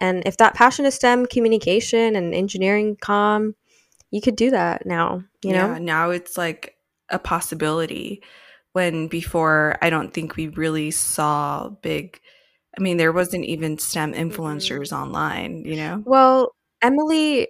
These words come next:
Speaker 2: Emily.
Speaker 1: Emily, right? Like, Emily's actually an engineer. She's one of the first,
Speaker 2: Yeah,
Speaker 1: I would
Speaker 2: that's
Speaker 1: say,
Speaker 2: true.
Speaker 1: to make it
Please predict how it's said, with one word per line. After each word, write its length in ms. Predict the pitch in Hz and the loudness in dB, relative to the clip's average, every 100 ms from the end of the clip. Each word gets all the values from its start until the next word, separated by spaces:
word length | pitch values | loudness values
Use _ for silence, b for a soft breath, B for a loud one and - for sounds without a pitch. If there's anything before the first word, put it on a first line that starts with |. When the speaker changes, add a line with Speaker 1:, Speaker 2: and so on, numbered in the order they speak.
| _ _ _ - | _ _ _ -4
Speaker 2:
Emily. 160 | 185 | 0
Speaker 1:
Emily, 380 | 247 294 262 196 | 2 2 2 0
right? 360 | 185 175 190 214 | 2 2 2 2
Like, 200 | 190 - | -2 -2
Emily's 400 | 208 339 415 320 | -4 0 0 2
actually 440 | 233 233 - 247 233 | 2 0 -2 0 2
an 100 | 214 | 2
engineer. 540 | 220 196 175 165 170 | 0 0 -2 -2 -4
She's 340 | - 269 320 | -2 0 0
one 120 | 311 311 | 0 -2
of 80 | 247 | -2
the 100 | 214 | -2
first, 340 | 175 233 269 | -2 0 2
Speaker 2:
Yeah, 120 | 175 185 | 2 2
Speaker 1:
I 60 | |
would 100 | 185 | 0
Speaker 2:
that's 100 | 160 | 0
Speaker 1:
say, 240 | 180 175 180 | 0 0 -2
Speaker 2:
true. 200 | - 190 b b _ - | -6 -14 b b _ -2
Speaker 1:
to 160 | 214 | 0
make 260 | 185 180 180 | 2 0 2
it 140 | 170 | 0